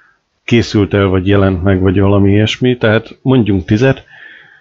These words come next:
Mit jelentett az a tíz év? Ö, valószínűleg nekem nagyon sokat, de mit jelentett a, a történet felolvasása és meghallgatása szempontjából az a tíz év? Mit jelentett egyáltalán a történet szempontjából az a tíz év?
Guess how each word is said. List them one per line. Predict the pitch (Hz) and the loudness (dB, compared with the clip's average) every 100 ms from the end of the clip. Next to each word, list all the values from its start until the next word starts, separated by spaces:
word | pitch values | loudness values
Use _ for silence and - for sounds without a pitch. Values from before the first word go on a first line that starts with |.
| _ _ _ _ _ _ _ _ _ | _ _ _ _ _ _ _ _ _
Mit | - 127 127 | -2 -2 0
jelentett | 107 101 92 101 - | 0 0 0 -2 0
az | 98 | 0
a | 98 | 0
tíz | - 95 90 | 0 0 2
év? | 95 95 92 - _ | 2 0 -2 -12 _
Ö, | 139 117 113 113 | 0 0 0 -4
valószínűleg | - 131 139 120 117 113 107 | -8 -2 0 0 0 0 2
nekem | 110 - 98 | 0 0 0
nagyon | 101 113 123 | 2 2 0
sokat, | - 131 147 - - | -2 -2 -2 -4 -10
de | 123 120 | -4 0
mit | 123 123 | 0 0
jelentett | 120 117 120 113 - _ _ - - - | 0 0 -2 -4 -10 _ _ -8 -8 -6
a, | - 110 110 110 113 | -4 0 0 -2 -4
a | 110 117 113 | -2 -2 -2
történet | 131 113 104 104 101 | -2 -2 0 -2 0
felolvasása | 120 98 95 98 107 92 110 | 0 0 0 -2 -2 -2 0
és | 104 - | -2 0
meghallgatása | 110 - 95 101 98 92 107 | -2 -2 -2 0 0 -2 -2
szempontjából | 104 95 110 95 98 95 107 104 | -2 0 0 0 0 0 0 0
az | 101 | -2
a | - | -2
tíz | 101 95 | -2 -2
év? | 92 - - - _ _ _ _ _ _ _ _ _ _ _ _ _ | -2 -4 -10 -20 _ _ _ _ _ _ _ _ _ _ _ _ _
Mit | - 110 | -4 -2
jelentett | 117 127 117 123 | 0 0 0 -2
egyáltalán | 131 127 131 127 | -2 -2 0 0
a | 139 | 0
történet | 165 185 147 107 - | -2 0 0 0 0
szempontjából | 104 85 98 92 90 95 | -2 0 0 0 0 0
az | 92 | 0
a | 90 | -2
tíz | - - 87 | -4 -4 -4
év? | - | -8